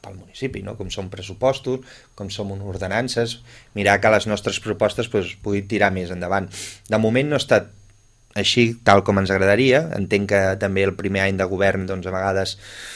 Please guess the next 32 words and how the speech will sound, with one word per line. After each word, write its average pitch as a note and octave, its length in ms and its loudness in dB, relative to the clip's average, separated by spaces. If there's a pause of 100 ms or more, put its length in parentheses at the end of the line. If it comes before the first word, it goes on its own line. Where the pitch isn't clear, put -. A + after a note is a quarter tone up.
(360)
mm, F2+ 340 -12
són F#2+ 220 -4
regidories F#2+ 600 -2
noves A2+ 440 -2
que, F#2+ 140 -2 (140)
que F#2 80 -10
es - 60 -14
posen G2 380 -6
i F2+ 80 -6
costa G2 440 -4
arribar, F#2 640 -4 (400)
costa G2 240 -8
agafar F#2+ 260 -8
la G2+ 140 -2
dinàmica, A2 560 -2
no? A#2+ 240 -8
També G2+ 260 -4
suposo G2 320 -2
que F#2+ 60 -6
esperen G2 340 -4
aquestes F#2 360 -10
figures F#2 320 -8
gerencials F#2+ 720 -8
i F#2+ 60 -6
de F#2 100 -6
caps F#2+ 160 -8
d'àrea G2+ 320 -4
per G2+ 160 -8
tal G2+ 240 -8
de G2 140 -6
que, G2+ 140 -4 (680)
eh, G2 380 -10